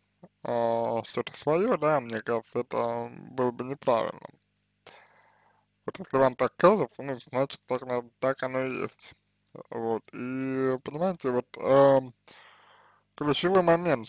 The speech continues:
э, заключается в том, на мой, на мой взгляд, что вы, вы,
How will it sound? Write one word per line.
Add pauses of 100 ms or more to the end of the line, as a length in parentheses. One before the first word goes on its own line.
э,
заключается
в
том,
на
мой,
на
мой
взгляд, (2000)
что
вы,
вы,